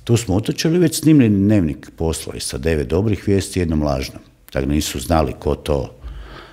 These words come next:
nama nudi tržište, isključili su se. Ajde to. E, tad sam dobio i tetejca,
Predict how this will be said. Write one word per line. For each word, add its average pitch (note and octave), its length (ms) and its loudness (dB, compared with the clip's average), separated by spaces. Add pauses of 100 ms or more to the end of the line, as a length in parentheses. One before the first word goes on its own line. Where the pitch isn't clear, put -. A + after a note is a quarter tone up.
(360)
nama D#2 280 2
nudi D#2 280 2
tržište, A2+ 520 2
isključili F#2+ 540 0
su - 220 -10
se. - 120 -10 (180)
Ajde D#2 300 2
to. C2 240 -4 (1200)
E, F2 120 4
tad B2+ 280 2
sam G2+ 140 0
dobio C3 220 4
i A#2 100 2
tetejca, E2 600 -2